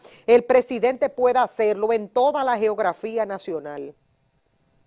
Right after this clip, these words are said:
Ojalá pueda hacerlo.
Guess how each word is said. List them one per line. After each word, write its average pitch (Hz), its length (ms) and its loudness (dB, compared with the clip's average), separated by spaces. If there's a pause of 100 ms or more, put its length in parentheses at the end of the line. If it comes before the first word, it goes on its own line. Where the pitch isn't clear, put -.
(960)
Ojalá 220 580 4
pueda 254 320 -2
hacerlo. 147 640 -8